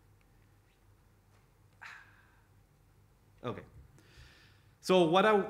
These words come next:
is Internet and SET has been doing regarding to this? So we started the, w-, we led the measurement of impact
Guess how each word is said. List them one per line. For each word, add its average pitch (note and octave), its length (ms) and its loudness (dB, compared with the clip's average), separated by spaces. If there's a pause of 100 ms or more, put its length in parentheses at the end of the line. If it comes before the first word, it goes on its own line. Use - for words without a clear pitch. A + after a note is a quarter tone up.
is D#3 220 -2
Internet D#3 360 0
and C#3+ 180 -2
SET D#3 200 -4
has C3+ 260 -4
been C3 240 -2
doing C#3+ 480 2
regarding C3 1040 -4
to C3 180 -6 (120)
this? D#3+ 600 -4
So D#3 220 -4
we D3 160 -2
started E3+ 460 -2
the, D3+ 220 -2
w-, C3+ 300 -10 (200)
we C3+ 500 -4 (140)
led D3 420 -4
the C3+ 360 -2
measurement B2+ 800 -6 (200)
of A#2 400 -6
impact C#3 540 -6